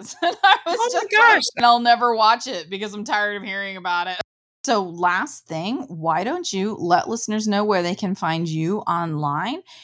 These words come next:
Speaker 1: and where they can get some of your books? I know that your recent releases aren't necessarily available in the U S, but you definitely have other things available.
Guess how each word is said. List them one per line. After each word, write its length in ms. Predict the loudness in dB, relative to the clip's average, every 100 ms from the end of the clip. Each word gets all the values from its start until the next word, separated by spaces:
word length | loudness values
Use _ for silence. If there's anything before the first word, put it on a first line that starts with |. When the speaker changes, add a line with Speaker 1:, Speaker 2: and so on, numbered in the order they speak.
| -8
Speaker 1:
and 140 | -2 0
where 180 | 0 0
they 120 | -2
can 180 | -4 -2
get 300 | 0 0 -4 -12
some 240 | -4 -2 -2
of 100 | -2
your 80 |
books? 260 | 2 2 2
I 100 | -2
know 200 | -2 -2
that 380 | -2 -4 -4 -6
your 480 | -2 0 0 -2 -4
recent 340 | -6 -6 -6
releases 380 | -4 -6 -6 -4
aren't 260 | 0 0 -2
necessarily 600 | 0 0 0 -2 0 0
available 440 | 0 0 0 0 -2
in 80 | 0
the 80 |
U 180 | 0 2
S, 200 | 2 0
but 180 | -6 -4
you 100 | -2
definitely 420 | 2 2 2 2
have 160 | 2 4
other 220 | 0 -2
things 320 | -6 -8 -8
available. 500 | -8 -8 -10 -12 -16